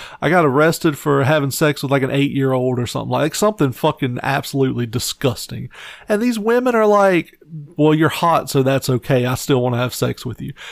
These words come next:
And it's like, dude. And what's funny is when he posted this shit, he didn't blur these women's names or pictures or anything. Like, these are fucking garbage people.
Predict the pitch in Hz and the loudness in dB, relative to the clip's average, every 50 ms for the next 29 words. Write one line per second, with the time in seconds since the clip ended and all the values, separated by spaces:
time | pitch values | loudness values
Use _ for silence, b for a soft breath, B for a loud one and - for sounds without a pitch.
0 | B B - 165 156 - 180 160 139 - - _ _ _ _ _ _ 196 196 165 | B B -2 -2 0 2 2 0 0 -2 -6 _ _ _ _ _ _ 2 4 4
1 | 127 113 113 113 - _ _ _ - 156 170 196 190 - - - 202 214 214 202 | 4 2 0 -6 -10 _ _ _ 2 4 4 2 2 0 -2 0 2 4 4 4
2 | 175 151 135 160 135 117 196 208 - - 160 180 180 - 175 139 143 139 - - | 2 4 4 2 2 2 0 0 2 2 2 2 2 0 0 0 0 2 2 2
3 | - 135 - 101 139 156 170 180 143 127 117 131 127 135 139 151 156 143 139 143 | 0 0 0 0 2 2 2 2 0 0 0 2 2 4 4 4 4 4 4 2
4 | 139 135 139 147 147 135 131 120 113 110 117 127 127 127 135 139 139 131 127 123 | 2 2 0 0 0 0 -2 -4 -4 -4 -2 -2 -2 0 0 0 -2 -2 -2 -6
5 | 110 - - 151 139 - - 135 127 120 117 - - 135 127 127 120 - - 123 | -4 -2 -2 -2 -2 -2 -4 -6 -4 -4 -4 -6 -6 -6 -6 -6 -6 -6 -4 -6
6 | 123 123 123 127 131 127 123 127 139 147 B B B B B B B B - 170 | -4 -4 -6 -4 -4 -4 -4 -4 -6 -8 B B B B B B B B -2 -2
7 | 240 269 - 175 - - - - - - - 214 220 214 - 147 123 117 110 117 | 0 0 -2 -4 -4 -6 -18 -20 -20 -4 -2 -2 -2 0 -2 -4 -4 -4 -10 -14
8 | 117 - - 143 143 147 151 143 131 120 120 110 - - - 120 117 - - 120 | -20 -6 0 2 4 4 4 4 2 0 -2 -4 -6 -6 -6 -6 -6 -6 -8 -10
9 | 127 135 B | -10 -10 B